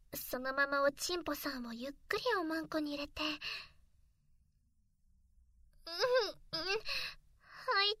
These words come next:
てきてる。君のおちんぽさん入ってきてるよ。あ、あ、あ。うわ、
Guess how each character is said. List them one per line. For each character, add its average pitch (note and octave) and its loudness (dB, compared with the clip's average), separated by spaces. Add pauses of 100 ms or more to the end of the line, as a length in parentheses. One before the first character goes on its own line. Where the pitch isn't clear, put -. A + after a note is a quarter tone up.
て G#4+ 0
き - -4
て - -2
る。 A4+ 4 (1160)
君 B3 -8
の C4 -8
お C#4 -8
ち D#4+ -4
ん D#4+ -4
ぽ E4 4
さ D4+ 0
ん D4 -4
入 F#4 4
っ G4 -2
て - 4
き - -4
て F#4 0
る E4 -4
よ。 C#4 -6 (920)
あ、 - 2 (500)
あ、 - 4
あ。 - 8 (2250)
う D4 -2 (320)
わ、 C#4+ 2